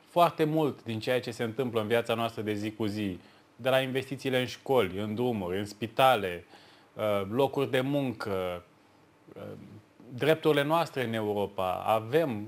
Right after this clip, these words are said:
mulți dintre noi, nu știu dacă, dar și cei care se uită la emisiune, au rude în străinătate, uh, prieteni care au plecat și muncesc în Spania, în Italia, în Franța, mm,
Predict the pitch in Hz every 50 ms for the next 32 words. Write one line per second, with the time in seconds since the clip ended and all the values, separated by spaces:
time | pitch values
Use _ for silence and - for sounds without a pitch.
0 | 113 123 147 160 151 123 110 131 123 120 135 139 147 147 147 127 104 101 117 127
1 | - - 120 117 107 107 104 - 110 104 104 101 98 95 - - _ _ _ -
2 | 98 95 117 113 - - 170 147 - - 175 160 - 160 151 - 160 156 151 151
3 | 156 123 110 101 95 101 110 107 113 113 113 120 113 - - 143 135 110 98 98
4 | - - - - - - 135 139 143 147 165 180 160 123 107 104 101 - 127 127
5 | 127 131 131 131 - 147 143 127 - - 92 87 87 - - - - - - -
6 | - _ - 110 107 101 - 117 131 147 175 175 - 139 120 113 123 123 127 120
7 | - 139 135 - 170 170 160 - - - 120 117 123 123 - 160 160 147 - -
8 | 110 95 - - - - 147 160 151 123 101 95 98 101 101 98 - 151 156 151
9 | 120 104 92 95 98 - - - 151 156 156 139 117 - - 104 90 90 85 -
10 | - - - - - - - - - _ _ _ - 156 127 117 110 107 107